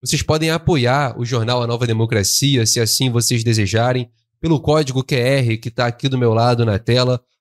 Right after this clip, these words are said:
Basta vocês lerem esse código com a câmera do celular. Vocês não vão ler com um aplicativo do banco, então não abram o aplicativo do blan-, do banco para lerem esse código P R, esse código Q R. Abram a câmera do celu-, a câmera do celular, perdão,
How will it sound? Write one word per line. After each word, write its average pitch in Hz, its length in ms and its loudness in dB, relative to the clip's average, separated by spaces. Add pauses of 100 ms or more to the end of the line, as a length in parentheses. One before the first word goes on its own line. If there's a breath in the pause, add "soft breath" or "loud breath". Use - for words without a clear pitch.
Basta 143 380 -2
vocês 139 320 0
lerem 127 480 0
esse - 220 -2
código 131 440 0
com 160 140 -2
a 156 80 0
câmera 156 460 0
do 131 80 -4
celular. 110 500 0
Vocês 135 240 -6
não 151 100 0
vão 147 140 0
ler 139 160 2
com 147 160 -4
um 143 140 -2
aplicativo 147 760 -2
do 107 80 0
banco, 127 480 -2 (240 soft breath)
então 131 240 -2
não 156 220 2
abram 127 380 0
o - 20 0
aplicativo 120 560 -2
do 117 80 -2
blan-, 110 260 2
do 127 120 0
banco 123 420 0
para 139 220 0
lerem 127 360 0
esse 123 200 -4
código 123 320 -4
P - 120 -4
R, 104 320 -2 (140)
esse 123 240 0
código 123 340 -2
Q - 240 -8
R. 101 320 0 (380 soft breath)
Abram 151 420 -2
a 165 60 -2
câmera 156 480 0
do 120 80 -2
celu-, 135 300 -2
a 113 100 0
câmera 143 400 0
do 107 100 -2
celular, 123 560 -2
perdão, 110 440 -6